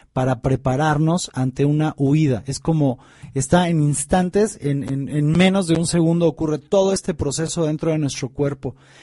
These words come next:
y va acompañado de sensaciones como sudoración fría,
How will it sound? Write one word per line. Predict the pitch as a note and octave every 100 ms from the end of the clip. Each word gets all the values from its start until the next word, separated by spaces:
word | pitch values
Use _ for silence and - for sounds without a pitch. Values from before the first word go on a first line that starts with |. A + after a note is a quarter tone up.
| - -
y | D#3
va | F3+
acompañado | F3+ G3+ F#3 F3 F3+ F3 F3+
de | F3
sensaciones | - D3 D3 - E3+ E3+ F3+
como | - E3+ F3 F#3+
sudoración | - D3+ C#3+ C3 - D3 C#3+
fría, | - E3 E3 G3